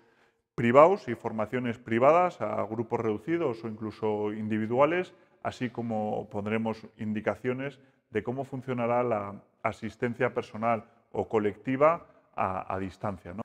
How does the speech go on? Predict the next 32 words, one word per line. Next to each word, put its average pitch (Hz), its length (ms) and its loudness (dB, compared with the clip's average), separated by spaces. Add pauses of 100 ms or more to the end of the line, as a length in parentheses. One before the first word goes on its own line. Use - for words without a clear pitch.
(120)
De 120 100 -6
tal 120 160 4
forma 139 320 0
que 135 80 -6
compartiremos 113 720 -2
en 110 80 -4
el 104 80 -6
curso 143 380 -2
y 98 100 0
entre 101 320 -2
la 98 160 0
comunidad 104 640 0
y 107 60 -10
entre 101 220 -12
todos 117 220 2
los 113 240 -4
estudiantes 143 720 -2 (480)
pues, 113 140 -2
los 113 120 0
problemas 143 380 0
que 143 80 -2
tiene 143 180 -4
un 143 60 -6
estudiante, 143 540 -2
que 135 100 -2
probablemente 113 560 0
sean 117 300 0
los 107 160 -2
mismos 123 380 -6
que 101 380 -6
tú 117 140 -6
tendrás 113 540 2